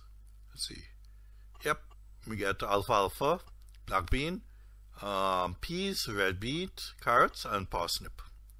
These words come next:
So the, yes, yep. So yeah. So what I'll do, I'll, um, drive around. So let's, um, see what we got in the garage.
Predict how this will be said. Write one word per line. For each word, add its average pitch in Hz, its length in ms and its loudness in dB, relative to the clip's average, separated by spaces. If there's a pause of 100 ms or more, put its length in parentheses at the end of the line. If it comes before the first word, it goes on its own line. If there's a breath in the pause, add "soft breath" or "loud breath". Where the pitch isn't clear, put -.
(680 soft breath)
So 101 160 -6
the, 95 100 -4
yes, 104 460 -2 (220)
yep. 120 160 -8 (1160 soft breath)
So - 140 -10
yeah. 190 100 0 (1400)
So 123 100 -4
what 120 140 -2
I'll 135 140 6
do, 139 180 4
I'll, 113 600 6
um, 87 280 -6
drive 85 240 -6
around. 80 240 -8
So 110 120 -6
let's, 110 260 2
um, 131 240 4
see 123 140 0
what 110 120 6
we 104 60 0
got 107 180 2
in 117 100 -2
the 104 60 0
garage. 85 680 -6